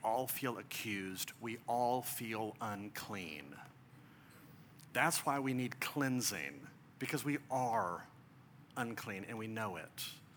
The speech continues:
And we try to get out from under it. We try to scrub it off with social media and virtue and,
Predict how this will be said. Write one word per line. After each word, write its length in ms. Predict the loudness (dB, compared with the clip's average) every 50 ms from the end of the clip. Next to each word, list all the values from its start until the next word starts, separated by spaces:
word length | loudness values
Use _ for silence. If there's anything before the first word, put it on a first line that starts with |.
| -20 -20 -18 -18 -18 -18 -18 -18 -18 -18 -18 -16 -12
And 100 | -8 -4
we 60 | -2 0
try 320 | 2 4 6 6 6 6
to 180 | 8 6 4 4 0 -8 -2 2
get 140 | 4 6 6
out 180 | 6 6 4
from 160 | 4 2 2 4
under 200 | 4 6 6 6
it. 40 |
We 60 | 6 4
try 120 | 4 2
to 60 | 4
scrub 460 | 4 4 4 4 4 6 8 8 8
it 100 | 8 8
off 320 | 8 8 8 8 6 4 0
with 300 | 0 0 0 -2 -4 -6 -8 -12 -14 -14 -14 -14 -16 -16 -16 -14 -2
social 400 | 2 4 6 6 6 4 4 2
media 500 | 2 2 2 2 4 4 4 4 4 4 2
and 360 | 0 -4 -10 -10 -10 -8 0
virtue 720 | 4 4 4 6 6 6 6 6 6 4 4 4 2 0 -2
and, 100 | -4